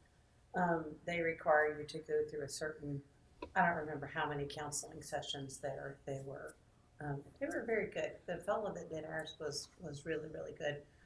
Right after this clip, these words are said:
You know, like, the whole thing of, like, when conflict comes up, the person, you know, it's like, there are some people that turtle, you know, he had, they <clears throat> classified how different people react to different things. But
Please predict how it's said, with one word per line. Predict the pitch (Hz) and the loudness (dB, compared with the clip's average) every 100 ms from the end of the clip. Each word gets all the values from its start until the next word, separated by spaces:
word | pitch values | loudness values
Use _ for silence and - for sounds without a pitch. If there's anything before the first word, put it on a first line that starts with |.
| - _ | -20 _
You | 160 | -4
know, | 147 147 | -2 0
like, | 147 | -2
the | - | -2
whole | 170 165 | -2 -2
thing | 165 156 151 | -2 -2 -2
of, | 151 - - - - - | -4 -6 -14 -20 -20 -6
like, | 165 156 | -4 -2
when | 160 156 - | -2 -4 -4
conflict | 170 160 - 156 147 - | 0 0 0 -2 -2 -2
comes | 165 151 | -2 2
up, | 147 143 | 2 2
the | - | -2
person, | - 165 156 160 | -4 -2 -2 -4
you | 139 | -6
know, | 139 | -6
it's | - | -6
like, | 127 - - - - - - - - | -10 -14 -20 -20 -14 -12 -12 -12 2
there | 143 | 4
are | 143 | 4
some | - 151 | 2 -4
people | 156 160 143 | -6 -6 -4
that | 151 - | -6 -2
turtle, | 156 151 143 143 - | 0 4 4 2 -4
you | 139 | -10
know, | 143 139 | -8 -6
he | 147 | -2
had, | 143 - - - - | 0 -2 -6 -20 0
they | 190 190 196 - 269 | 4 4 2 2 6
<clears throat> | 254 180 - - - - - | 8 6 2 -10 -20 -20 8
classified | - 214 - - 170 160 | 12 12 12 8 4 4
how | 175 165 | 2 2
different | 165 170 - | 0 -2 -4
people | 165 160 151 | -6 -4 -2
react | 165 165 - | 0 0 -2
to | 170 | -6
different | - - | -6 -6
things. | 175 180 - - | -6 -6 -8 4
But | 175 180 | 6 6